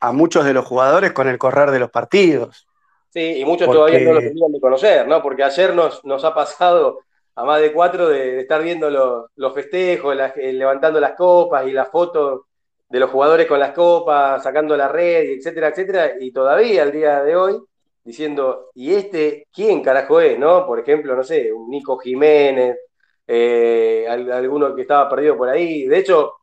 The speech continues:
Speaker 2: eh, hoy a la mañana cuando subí una
Speaker 1: De
Speaker 2: foto
Speaker 1: hecho,
Speaker 2: de
Speaker 1: dijiste, de hecho,
Speaker 2: Sí.
Speaker 1: dijiste Nico Jiménez y es Nico Domínguez.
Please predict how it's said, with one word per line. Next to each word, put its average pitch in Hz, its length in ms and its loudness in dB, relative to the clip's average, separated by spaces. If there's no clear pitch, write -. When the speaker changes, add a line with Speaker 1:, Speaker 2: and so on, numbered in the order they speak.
Speaker 2:
eh, 131 400 -2
hoy 175 400 2
a 147 60 4
la 151 80 4
mañana 190 340 4
cuando 131 880 -2
subí 147 280 -8
una 165 120 2
Speaker 1:
De 160 100 2
Speaker 2:
foto 185 40 6
Speaker 1:
hecho, 185 140 0
Speaker 2:
de 170 120 4
Speaker 1:
dijiste, 143 480 0
de 160 120 2
hecho, 208 160 0
Speaker 2:
Sí. 185 60 6
Speaker 1:
dijiste 180 300 0
Nico 185 240 2
Jiménez 190 440 0
y 160 40 2
es 151 60 2
Nico 160 200 4
Domínguez. 147 460 2